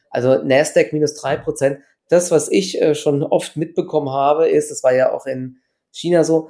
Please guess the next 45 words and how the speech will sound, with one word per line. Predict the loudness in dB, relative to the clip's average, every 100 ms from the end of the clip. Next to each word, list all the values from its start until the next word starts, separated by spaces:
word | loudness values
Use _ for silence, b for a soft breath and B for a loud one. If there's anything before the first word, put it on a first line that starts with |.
| B -4
dass | -2
dann | 0
die | 2
U-S-Märkte | 2 0 0 -2 -2 -2
deutlich | 0 0 -2 -10
gelassener | -4 -2 -2 -4 -4 -4
dann | -6 -10
auf | -10 -6
solche | 0 0 0 0 0 -2 -10
kriegerischen | -12 -6 -2 -2 -2 -6 -10
Sachen | -10 -10 -12
reagieren, | -6 -6 -4 -4 -4
wobei | -4 -2 -2
ich |
jetzt | -4 -12 -14
diesmal | -12 -6
auch | -6
nicht | -6 -10
so |
sicher | -12 -8 -6 -6
bin, | -6 -8 -10 B B B -12
weil | -2 4 6 6 4 2 -2
mit | -2 -4 -4
Öl | 0 2 4 2 2 0
und | -2 -6 _ _ _
die | -10
Fed | -6 -8 -8
kann | -8 -8
ich | -6
ja | -8 -10 -16 -16
bisher, | -12 -6 -2 0 2
oder | 4 2 0 -6 -10
ist | -6
ja | -2
jetzt | -2 -4
diesmal | -12 -12
zum | -10 -8
ersten | -8 -6
Mal | -8
nicht, | -6 -8 -6
äh, | -2 -2 -4 b b _ _
unterstützend | -4 -4 -2 -2 -2 -2 -4
am | -4 -2
Markt, | 0 0 0 -4
sondern | -2 0 -2 -6 -10